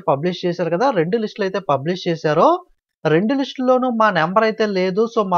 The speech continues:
పరిస్థితి ఏంటి అని అడుగుతున్నారు. ఇక్కడ మీరు గమనించండి, ఇక్కడ రిజిస్టర్-, రిజల్ట్ లిస్ట్‌లో ఉన్న వాళ్ళు ఎవరు అంటే, అంటే ఓఎంఆర్ షీట్ సరిగ్గా ఫిలప్ చేయని వాళ్ళు, అంటే మల్టిపుల్ బుక్‌లెట్ సిరీస్ నెంబర్స్ ఆ ఓఎంఆర్ షీట్ మీద ఫిలప్ చేయడం కానీ, లేదా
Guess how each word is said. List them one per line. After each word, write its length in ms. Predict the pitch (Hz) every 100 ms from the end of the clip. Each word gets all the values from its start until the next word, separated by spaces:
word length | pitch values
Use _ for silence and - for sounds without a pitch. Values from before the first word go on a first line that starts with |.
| 175
పరిస్థితి 340 | 160 - 202 196
ఏంటి 160 | 180 196
అని 100 | 156
అడుగుతున్నారు. 440 | 160 156 151 170 302 359 -
ఇక్కడ 160 | - 175
మీరు 120 | 180 160
గమనించండి, 580 | 151 175 202 208 185 233 339 - _ _ _ -
ఇక్కడ 180 | 180 247 214 185 214 - _ _ _ - - - 170
రిజిస్టర్-, 520 | 160 247 - 269 254 156
రిజల్ట్ 300 | 160 214 220 247 240
లిస్ట్‌లో 260 | 220 240 226
ఉన్న 100 | 220
వాళ్ళు 180 | 220 196 147
ఎవరు 220 | 139 202 233
అంటే, 220 | 202 220 196 190 208 165
అంటే 140 | 226 202 185
ఓఎంఆర్ 420 | 214 233 247 233
షీట్ 160 | 247 -
సరిగ్గా 300 | 196 185 208 208
ఫిలప్ 260 | 170 185 -
చేయని 200 | 202 185 180
వాళ్ళు, 200 | 139 - _ _ -
అంటే 160 | 175 220 208 190 160
మల్టిపుల్ 400 | 175 240 247 202 160
బుక్‌లెట్ 400 | - 220 220 -
సిరీస్ 280 | 214 202 175
నెంబర్స్ 320 | 160 180 196 202
ఆ 20 | 180 160
ఓఎంఆర్ 340 | 175 190 185 185
షీట్ 160 | 180 185
మీద 100 | 185
ఫిలప్ 240 | 156 165 -
చేయడం 180 | 180 180 175
కానీ, 220 | 165 175 175 175 _ _ -
లేదా 180 | 214 240